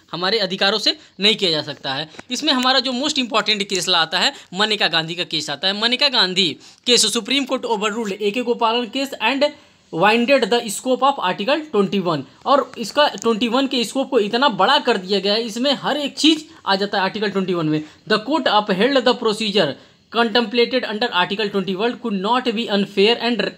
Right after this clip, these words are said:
unreasonable।" जो भी आर्टिकल ट्वेंटी वन में बताया गया, वो अनफेयर नहीं होना चाहिए और अनरीजनेबल नहीं होना चाहिए।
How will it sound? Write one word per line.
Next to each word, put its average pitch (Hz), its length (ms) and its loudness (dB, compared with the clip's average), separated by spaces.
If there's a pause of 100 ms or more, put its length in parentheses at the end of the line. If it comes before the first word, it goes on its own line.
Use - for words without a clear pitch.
unreasonable।" 180 800 2 (320)
जो 240 180 4
भी 320 100 6
आर्टिकल 233 360 2
ट्वेंटी 226 260 -2
वन 233 140 -2
में 226 120 -4
बताया 196 260 2
गया, 214 160 -2
वो 233 120 -2
अनफेयर 233 680 -2
नहीं 254 160 -2
होना 254 160 0
चाहिए 262 220 0
और 285 400 4
अनरीजनेबल 208 840 0
नहीं 190 140 -2
होना 160 200 -2
चाहिए। 156 340 -6